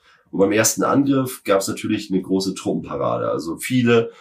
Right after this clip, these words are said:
äh, imperiale, ähm, Flottillen haben sich zusammengeschlossen und es ging dann halt ein Großangriff auf Ulanor zu.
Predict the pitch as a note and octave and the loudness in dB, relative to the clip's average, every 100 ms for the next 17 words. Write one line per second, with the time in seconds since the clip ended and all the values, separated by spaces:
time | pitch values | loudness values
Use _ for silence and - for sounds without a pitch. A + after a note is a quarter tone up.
0 | _ _ _ - F#2 F2+ F2+ F#2+ - G#2+ | _ _ _ 0 4 6 6 4 2 4
1 | G2+ F#2+ F#2+ F#2 F2+ F2+ F2 _ D#2+ D#2+ | 6 6 6 6 4 2 -2 _ 2 2
2 | D#2+ D#2 D#2+ D#2+ - - - G#2 F#2+ - | 2 0 -4 -8 -8 -10 -2 0 2 2
3 | B2 A#2 A2 G#2 G2+ F#2+ F2+ G#2 G#2 F#2+ | 4 6 4 4 0 -2 0 0 0 0
4 | F#2+ F#2 - F#2+ E2+ E2+ - - F#2+ F2+ | 2 0 2 0 2 -2 -4 0 2 4
5 | E2+ D#2+ - F2 E2+ - C#3 C#3 G#2 G#2+ | 2 0 0 -4 -4 2 4 4 2 0
6 | F#2 G#2 - F#2+ - G2 F#2 D2 - - | 0 -4 0 0 0 2 2 2 -6 -6
7 | - C2+ - | -8 -8 -12